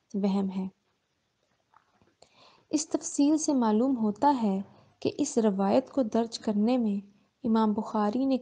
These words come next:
कामिल गौर व खोज और तहकीक व तदबीर से काम नहीं लिया। और ग़ज़वातुर रजीम में इमाम बुखारी ने एक तवील हदीस में फरमाया,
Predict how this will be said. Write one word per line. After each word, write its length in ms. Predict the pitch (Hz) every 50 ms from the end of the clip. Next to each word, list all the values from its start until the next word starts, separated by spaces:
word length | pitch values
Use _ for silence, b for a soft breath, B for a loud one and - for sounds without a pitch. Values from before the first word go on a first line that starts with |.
| -
कामिल 340 | - 220 214 214 220 240 247 233
गौर 260 | 208 208 208 208 214
व 40 | 214
खोज 420 | 202 - 214 214 220 247 247 - b b b b b b b b _ _
और 120 | - 233 220 -
तहकीक 460 | - 247 208 - - - 240 - - 285
व 60 | 277
तदबीर 640 | 277 - 233 226 - 214 202 214 240 247 - - -
से 200 | - - 233 226
काम 340 | 226 - 214 214 220 247 - b b b b _ -
नहीं 300 | 214 214 208 196 208 208
लिया। 340 | 196 196 190 196 190 190 196 - - _ _ _ _ _ - - - - - - _ _ _ _ _ _ _ _ _ _ _ _ _ _ _ _ _ _ _ _ _ _ _ _ _ _ _ _ _ _ _ _ _ _ _ _ _ _ _ _ _ _ _ _ _ _ _ _ _ _ _ _ _ _ _ B B B B B B B B B -
और 280 | - 294 294 285 285 247
ग़ज़वातुर 600 | 262 254 240 233 254 285 294 285 294 269 233 240
रजीम 360 | 226 208 226 262 285 311 311
में 200 | 294 247 214 214
इमाम 340 | 226 220 226 226 226 220 214
बुखारी 460 | 226 - - 226 220 226 247 277 285
ने 80 | 285
एक 220 | - 247 233 - -
तवील 280 | - 226 226 254 277 262
हदीस 400 | 254 233 202 214 214 226 - -
में 100 | 233 226
फरमाया, 560 | 220 - 214 208 208 202 202 196 196 196 202